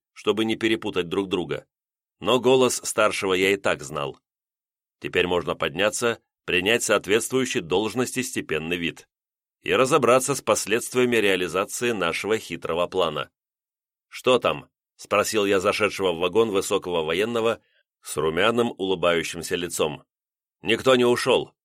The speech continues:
уведомил старший. "Пятеро пленных, остальные наповал". Я склонился над Лившицем. Он стонал, держась за простреленную ногу.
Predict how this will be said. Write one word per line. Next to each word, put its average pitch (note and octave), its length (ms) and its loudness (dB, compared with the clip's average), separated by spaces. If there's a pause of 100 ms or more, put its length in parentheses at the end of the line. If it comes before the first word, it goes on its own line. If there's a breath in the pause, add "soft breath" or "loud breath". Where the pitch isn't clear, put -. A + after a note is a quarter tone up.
(140)
уведомил F#2+ 500 2
старший. D2 600 -2 (320)
"Пятеро C3 380 4
пленных, F#2+ 540 0 (280)
остальные G#2+ 560 2
наповал". F2+ 560 2 (1040)
Я F2 240 0
склонился F#2 600 0
над F2+ 180 0
Лившицем. D2+ 680 -6 (460)
Он G2 240 2
стонал, G2+ 520 2
держась G2 600 2
за F2 220 -2
простреленную F2+ 800 -2
ногу. D#2+ 380 -2